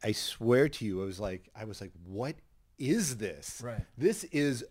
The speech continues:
Speaker 1: amazing." I couldn't get, I couldn't get enough of it. And it just opened this whole door up of, uh, other types of music and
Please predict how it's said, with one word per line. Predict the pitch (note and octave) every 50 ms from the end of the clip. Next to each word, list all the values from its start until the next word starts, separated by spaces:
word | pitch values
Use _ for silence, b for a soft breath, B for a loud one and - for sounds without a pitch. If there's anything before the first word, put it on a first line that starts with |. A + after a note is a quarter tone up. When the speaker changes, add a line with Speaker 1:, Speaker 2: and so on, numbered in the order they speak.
| _ -
Speaker 1:
amazing." | - B2 A#2+ B2 B2 B2+ C3+ C#3 C#3+ D3 D#3 F3 F#3+ G#3 G#3+ A#3 B3+ B3+ A#3+ G#3+ F3+ D3+ C#3+ B2 G#2 F#2+ F2+ F#2
I | - C3+ C3+ C#3+
couldn't | - - E3 D#3 C#3+ C#3+ C3+ B2
get, | B2+ D3 C#3+ C#3+
I | C#3+ C#3+
couldn't | C3 - - E3+ D#3+ D3+ C#3
get | B2 C#3+ C3
enough | C3 C3 D3 E3+ F#3+ F3
of | C#3+
it. | A2+ B B B B B
And | C#3 C#3
it | D3 B2+
just | E3 D#3 - -
opened | - D3 E3 D#3 - E3+ D#3
this | C#3+ C3+ -
whole | - - C#3+ D3 D3 D3+ C#3+
door | B2 A2+ C#3 C3+ C#3+ D3+ D3+ D3 C3
up | A2 G#2 G2+ G2+ - _ B B B B B B B
of, | A#2+ A#2+ A#2+ A#2 G#2 A2
uh, | A#2+ A2 G#2+ G#2+ -
other | - C3 C3+ C#3+ D3
types | - - C3+ A#2 A2 -
of | - A2+
music | A2 G#2 G#2 G2+ F#2 G2+ G2 F#2 -
and | A#2 G#2